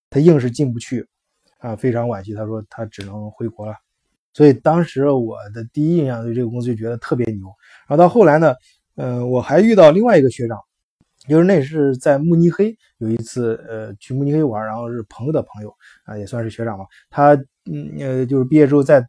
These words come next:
那时候他在德国已经，呃，工作了好几年了，也混得不错嘛，有，拿到了身份，然后也小有积蓄啊，准备回国发展。呃，他说他在德国这，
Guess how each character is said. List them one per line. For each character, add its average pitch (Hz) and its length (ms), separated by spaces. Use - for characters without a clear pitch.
那 170 80
时 139 80
候 147 60
他 156 100
在 147 140
德 120 240
国 135 160
已 107 160
经， 113 100
呃， 107 400
工 151 180
作 170 120
了 127 60
好 139 180
几 135 120
年 104 180
了， 120 140
也 110 140
混 127 180
得 120 60
不 113 140
错 131 160
嘛， 101 120
有， 107 200
拿 113 200
到 123 120
了 113 80
身 131 240
份， 117 180
然 104 120
后 117 160
也 101 340
小 113 300
有 117 140
积 123 220
蓄 123 160
啊， 104 180
准 98 160
备 104 160
回 - 400
国 117 220
发 127 180
展。 110 100
呃， 123 120
他 - 160
说 151 140
他 151 100
在 135 160
德 120 220
国 113 220
这， 120 160